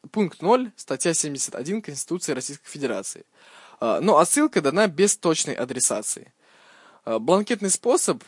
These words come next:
изложения означает, что в статье нормативного правового акта устанавливается неопределённая отсылка к группе актов,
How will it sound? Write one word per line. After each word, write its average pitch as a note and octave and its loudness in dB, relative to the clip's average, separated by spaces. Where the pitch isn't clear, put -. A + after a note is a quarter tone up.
изложения D3+ 0
означает, D#3 0
что - -2
в - -2
статье C#3+ 0
нормативного C3 -2
правового C3+ -2
акта - 0
устанавливается F3 2
неопределённая D#3 2
отсылка D3+ 2
к B2+ -10
группе C3+ -2
актов, - -2